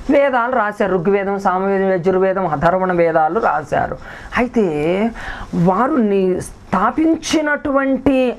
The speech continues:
ఆ ప్లేస్ పేరు సింధు నది పరివాహ ప్రాంతం. ఫారసీ భాషలో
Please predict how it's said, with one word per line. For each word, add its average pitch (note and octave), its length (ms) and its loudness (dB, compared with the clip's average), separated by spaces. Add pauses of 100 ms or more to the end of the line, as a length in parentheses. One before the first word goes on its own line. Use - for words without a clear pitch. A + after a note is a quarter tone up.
(120)
ఆ A3 200 2
ప్లేస్ C4 640 0
పేరు C4 260 2
సింధు C4 500 0
నది A#3 380 0
పరివాహ G#3 480 0
ప్రాంతం. G#3+ 560 -2 (500)
ఫారసీ C#4+ 720 0
భాషలో B3+ 1200 2